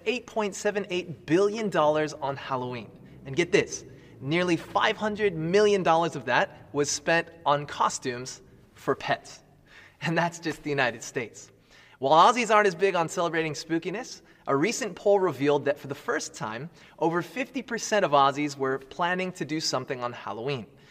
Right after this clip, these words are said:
Many think it's just innocent fun and an excuse to have a party. But what is it about ghosts, magic, and all things death that seem to attract the interest of so many at this time? What's Halloween really all about?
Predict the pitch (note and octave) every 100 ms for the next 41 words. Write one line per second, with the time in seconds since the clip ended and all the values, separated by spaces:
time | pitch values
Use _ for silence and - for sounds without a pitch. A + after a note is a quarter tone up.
0 | - - _ C3+ E3 G3 G3+ F#3+ F3+ -
1 | C4+ - A3 G#3 G3+ E3 - C3+ C3 D#3
2 | - B2 B2+ B2 - - E3+ E3+ C#3+ C3
3 | A2+ - G#3+ B2 - - - - - _
4 | _ - D#3+ D#3+ D#4 D4 A#3+ A3 B2+ D#3
5 | D3 - B2 C3+ E3+ E3+ - - C#3 D3
6 | D3+ D3+ C#3+ C3+ C3+ D#3 D3+ E3+ D3 A2
7 | G2+ C#3+ A#2+ - - C3 D3 - - -
8 | - C#4 - D4+ - - G#3+ - - F#3+
9 | F#3+ C3 B2+ - C3+ - E3 D3 C3 C3+
10 | B2 G#2+ - - G#2 - _ _ _ -
11 | - B2+ B3+ - G#3 G#3 F#3+ F3+ F3+ G2+
12 | C3+ D#3 D3 B2+ A#2 A#2+ F#3+ A2+